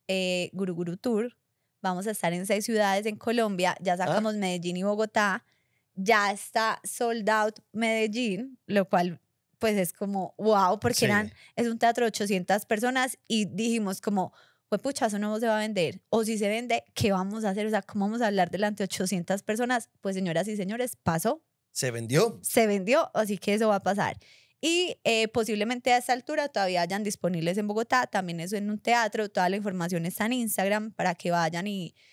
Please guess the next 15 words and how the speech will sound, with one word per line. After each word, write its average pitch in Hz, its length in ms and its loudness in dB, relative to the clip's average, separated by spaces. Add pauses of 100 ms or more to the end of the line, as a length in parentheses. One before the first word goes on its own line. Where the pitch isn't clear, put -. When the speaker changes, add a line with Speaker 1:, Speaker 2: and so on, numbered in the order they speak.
(140)
Speaker 1:
y 208 140 -2
revisen 190 460 0
dónde 185 220 -2
compran 185 280 -2
las 175 120 -2
boletas, 226 720 0
bueno, 170 320 -8 (160)
toda 180 180 4
la 226 100 0
cosa 208 400 -2
que - 180 -14
es 170 100 -6
por 196 140 0
etiqueta 233 420 0
blanca. 226 500 -2